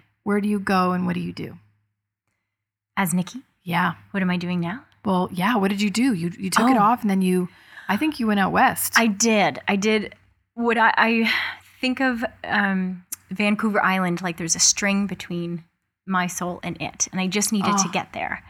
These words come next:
Speaker 2: So I took a six-week trip as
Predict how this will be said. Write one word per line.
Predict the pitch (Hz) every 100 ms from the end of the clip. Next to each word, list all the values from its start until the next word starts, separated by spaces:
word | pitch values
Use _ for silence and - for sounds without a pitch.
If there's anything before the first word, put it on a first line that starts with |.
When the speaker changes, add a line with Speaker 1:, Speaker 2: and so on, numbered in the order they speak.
| - _ _ _ _ _ _
Speaker 2:
So | - 202
I | 196
took | 196 202
a |
six-week | 196 - 196 - - 185 180 - - - - _ _ -
trip | - 220 - - -
as | 196 196